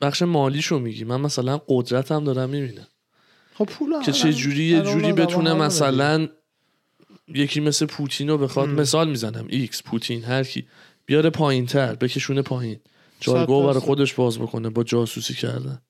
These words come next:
Speaker 2: بله. در نود درصد مواقع پول مساوی قدرت هست. وقتی به اون عددهای پول و اینا می‌رسی دیگه. یعنی مثلاً این
Speaker 1: ام
Speaker 2: اولیگارک‌های
Speaker 1: بشه بی
Speaker 2: روسیه
Speaker 1: دیگه بحث قدرته.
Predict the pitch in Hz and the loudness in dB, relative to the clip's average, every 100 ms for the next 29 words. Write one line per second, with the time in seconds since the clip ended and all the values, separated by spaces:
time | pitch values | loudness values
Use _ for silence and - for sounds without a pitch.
0 | _ 151 147 135 - 175 233 - 220 196 | _ -2 -2 -4 -12 -14 -14 -10 -8 -8
1 | 185 208 208 202 202 208 220 220 208 208 | 0 2 2 2 2 2 2 2 2 0
2 | 208 196 185 175 190 202 190 185 175 151 | 0 0 2 0 -2 -4 -4 -4 -4 -4
3 | 160 156 143 160 165 156 139 147 143 151 | -4 -4 -2 -2 -2 -2 0 0 0 0
4 | 156 156 143 117 117 123 123 131 123 123 | 2 2 2 0 2 0 0 -2 -2 -2
5 | 117 117 117 113 117 - 117 110 107 117 | -2 -4 -4 -4 -4 -6 -10 -8 -8 -12
6 | - _ _ _ _ _ _ _ 139 143 | -16 _ _ _ _ _ _ _ 0 0
7 | 139 139 135 143 147 139 - 156 143 135 | 0 0 2 0 0 -4 -8 0 2 4
8 | 139 135 131 143 135 135 156 185 135 143 | 4 4 4 4 2 2 2 2 2 4
9 | 170 175 175 170 185 156 123 123 123 - | 2 2 2 0 2 2 2 0 -2 -4